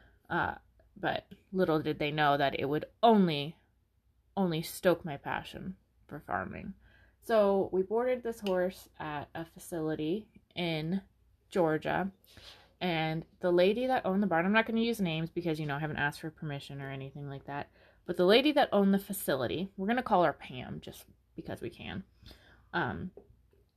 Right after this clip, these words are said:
she taught me so much about hard work and working for the things that you want, and that you don't have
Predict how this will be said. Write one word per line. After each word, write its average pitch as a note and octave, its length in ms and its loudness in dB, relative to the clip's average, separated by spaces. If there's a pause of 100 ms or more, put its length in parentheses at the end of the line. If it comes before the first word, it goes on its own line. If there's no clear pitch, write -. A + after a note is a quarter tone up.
(200)
she C4+ 840 0 (840)
taught G#3+ 380 2
me E3+ 380 -4
so A3 420 0
much F#3 380 0
about E3+ 260 -4
hard G#3+ 320 0
work D#3+ 400 -2
and E3 160 -6
working G3 320 0
for A3 140 -6
the G#3+ 100 -6
things G3+ 300 -2
that G3 120 -2
you G3 140 0
want, C#3+ 400 -4 (420)
and D3+ 460 -4 (220)
that D3+ 400 0 (280)
you F3 320 -2 (180)
don't G#3 480 4
have G#3 580 -2